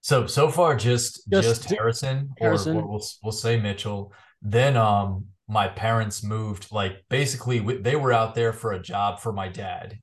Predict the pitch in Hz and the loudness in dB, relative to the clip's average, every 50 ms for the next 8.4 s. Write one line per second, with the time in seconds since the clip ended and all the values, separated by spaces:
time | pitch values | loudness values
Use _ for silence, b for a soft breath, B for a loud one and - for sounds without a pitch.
0 | _ - 107 107 101 101 98 92 92 90 87 85 - - _ _ _ _ _ _ | _ -4 -2 0 2 2 2 2 0 -2 -4 -6 -8 -12 _ _ _ _ _ _
1 | _ _ - 107 113 117 107 107 110 110 110 - 104 101 92 85 80 82 120 135 | _ _ 0 4 4 4 6 4 2 2 2 0 -2 -2 -2 -4 0 4 4 6
2 | 135 123 120 104 117 113 107 104 104 104 107 101 98 101 98 98 98 98 95 92 | 6 6 4 4 2 2 2 2 0 0 0 -2 -2 -2 -2 -2 -2 -4 -6 -8
3 | 95 95 95 104 117 113 113 98 - - 104 - _ - 113 117 120 117 110 107 | -8 -4 -2 0 0 0 0 -4 -6 -12 -16 -12 _ -2 -2 0 0 0 0 -2
4 | 101 98 92 - - 101 95 95 98 95 98 107 107 101 98 90 - - _ - | -2 -2 -4 -4 -6 -8 -8 -6 -6 -6 -4 -2 0 0 0 -2 -6 -10 _ -4
5 | 110 98 95 - - 110 - 120 101 92 - - - _ _ - 117 117 127 135 | -2 -2 -2 -4 -4 -4 -2 -2 -2 -4 -6 -12 -18 _ _ -2 0 2 2 2
6 | 123 - - 127 123 120 117 104 - 117 113 107 - 92 90 95 95 - _ _ | 0 -2 -2 -2 0 0 0 -2 -2 -4 -4 -4 -6 -8 -12 -14 -14 -16 _ _
7 | _ _ _ _ _ _ - 120 117 113 107 101 104 101 104 113 113 117 113 113 | _ _ _ _ _ _ -2 2 2 4 4 2 2 2 4 6 6 6 6 6
8 | 110 107 104 101 101 98 98 - | 6 4 4 2 0 -2 -6 -10